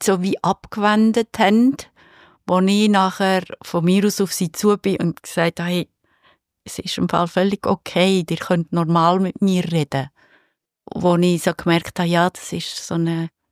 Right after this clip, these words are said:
wahrscheinlich Ungewohnt oder Hilflosigkeit oder so gsi. Und es ist halt auch so, dass ich's nicht vielen Leuten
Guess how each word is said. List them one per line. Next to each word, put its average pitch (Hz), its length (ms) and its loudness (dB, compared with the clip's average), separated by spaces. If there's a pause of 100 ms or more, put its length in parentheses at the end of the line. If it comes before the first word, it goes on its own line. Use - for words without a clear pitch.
(240)
wahrscheinlich 175 500 -12
Ungewohnt 208 720 0
oder 185 180 -4
Hilflosigkeit 202 920 -4
oder - 180 -12
so 208 260 -10 (100)
gsi. 220 300 -10 (640)
Und 233 520 2 (200)
es 208 140 -4
ist 233 180 0
halt 226 300 2
auch 208 200 0
so, 220 600 2
dass 202 280 -4 (420)
ich's - 640 -6 (580)
nicht 190 800 0 (960)
vielen 190 560 2 (160)
Leuten 185 400 -4